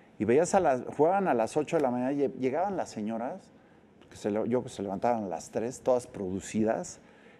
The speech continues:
con unas minifaldas, y por ahí, pues, hasta sin, sin más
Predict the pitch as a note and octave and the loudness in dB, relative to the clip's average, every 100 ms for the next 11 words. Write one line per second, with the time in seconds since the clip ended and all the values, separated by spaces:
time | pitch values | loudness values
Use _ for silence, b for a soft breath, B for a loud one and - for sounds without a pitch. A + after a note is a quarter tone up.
0 | B B2 C3 D#3 C3 A#2+ G#2 G2 - A2 | B 0 2 2 4 4 4 2 0 0
1 | A2 A#2+ F3 - - - - - _ _ | 2 0 0 -4 -16 -20 -20 -20 _ _
2 | - - - - - - B2 - B2 C#3 | -20 -20 -20 -20 -20 -2 0 2 4 4
3 | C#3+ C3 G2+ - G#2 G#2+ - F#2+ F2 - | 4 2 0 -6 -4 -4 -2 -2 -2 -4
4 | - - - - G#2 C#3 - - G2 G3+ | -10 -20 -20 -6 -4 -4 -6 -6 -4 0
5 | A2 A2+ - | 0 -2 -8